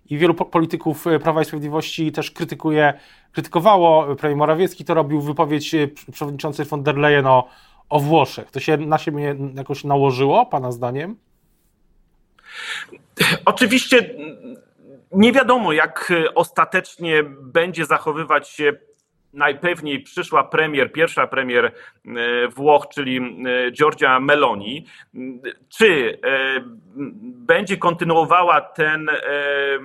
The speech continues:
Speaker 2: populizm, który jest charakterystyczny dla kampanii, ale pan redaktor jako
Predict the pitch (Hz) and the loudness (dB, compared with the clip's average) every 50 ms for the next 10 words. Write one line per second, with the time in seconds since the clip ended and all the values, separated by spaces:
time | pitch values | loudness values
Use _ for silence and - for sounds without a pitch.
0 | 135 _ _ - 170 156 - - 175 196 180 175 160 - 143 147 - - - 160 | -10 _ _ -2 -2 -2 0 -4 -6 -4 -4 -6 -8 -10 -10 -10 -10 -10 -10 -6
1 | 165 165 151 156 147 - - 160 156 156 156 - - 165 156 151 - - 185 - | -4 -4 -2 -4 -4 0 2 2 2 2 0 -2 -6 -6 -6 -8 -6 -8 -8 -8
2 | - - 160 147 165 160 - 165 156 147 - 151 139 135 131 131 131 135 131 - | -6 -8 -4 -2 -2 0 2 0 0 2 2 2 2 2 0 0 0 0 0 0
3 | 156 156 165 156 143 143 147 156 151 - 156 139 139 139 139 - 147 139 135 135 | 0 2 2 2 2 2 2 0 0 -2 -4 -2 0 -2 -2 -2 -2 -2 -2 -2
4 | 135 131 120 | -4 -6 -12